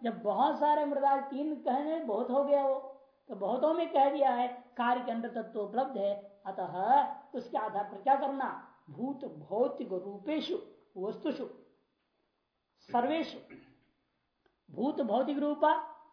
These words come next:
सकल वस्तुओं में कार्यान्वितत्व वासितम कुर्यात्, कार्यान्वित अनृतत्व को निश्चय करके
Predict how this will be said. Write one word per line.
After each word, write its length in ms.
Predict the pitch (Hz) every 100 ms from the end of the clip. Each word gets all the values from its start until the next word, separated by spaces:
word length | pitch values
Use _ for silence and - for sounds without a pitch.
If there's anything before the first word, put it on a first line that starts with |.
| _ _ _ -
सकल 280 | 254 359 370
वस्तुओं 560 | 330 226 - 359 254
में 140 | 240 202 - _ _ _ _ _
कार्यान्वितत्व 840 | - 196 226 247 262 233 - -
वासितम 640 | 190 151 135 202 240 240 233
कुर्यात्, 760 | 220 202 202 190 - - _
कार्यान्वित 680 | 240 180 214 269 277 262 254
अनृतत्व 540 | 226 226 226 220 185 196
को 460 | 196 190 - - -
निश्चय 340 | 180 - 285
करके 520 | 277 214 196 196 -